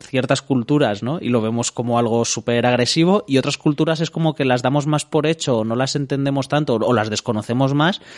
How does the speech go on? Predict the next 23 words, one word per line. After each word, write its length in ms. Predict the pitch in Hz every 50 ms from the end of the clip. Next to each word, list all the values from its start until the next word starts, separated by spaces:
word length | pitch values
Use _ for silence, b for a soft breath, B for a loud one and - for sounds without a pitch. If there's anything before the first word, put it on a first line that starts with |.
| B B B B B B B B - -
y, 800 | 147 135 127 123 120 117 113 113 110 107 107 107 104 104 104 -
y 120 | 107 110
bueno, 220 | 107 95 101 143 160 -
y 120 | - 104
te 120 | 98 - 98
das 140 | 95 - -
cuenta 300 | - 101 98 98 110 113
de 120 | 120 117
que, 580 | 120 131 123 113 107 104 101 95 95 98 113 - b b b b b b b b b b b b b b -
de 180 | 113 107 104
que, 120 | 98 - 92
bueno, 260 | 92 107 135 175 -
hay 160 | - 95 98 95
formas 340 | - - 101 110 123 127
de 80 | 135 139
vida 540 | 131 127 117 113 110 110 101 98 95 - _ _ _ _ -
muy 880 | - - - 120 131 139 147 147 147 143 143 147 156 160 160 170 170 160
distintas 920 | 147 160 - - - 165 156 156 147 165 160 170 175 190 185 - - - -
y 180 | 135 131 123 -
que 160 | - 117 107
a 120 | 101 98
nuestros 500 | 107 113 117 113 110 - - 98 - -
ojos, 680 | 101 98 104 98 98 104 107 123 135 147 143 - _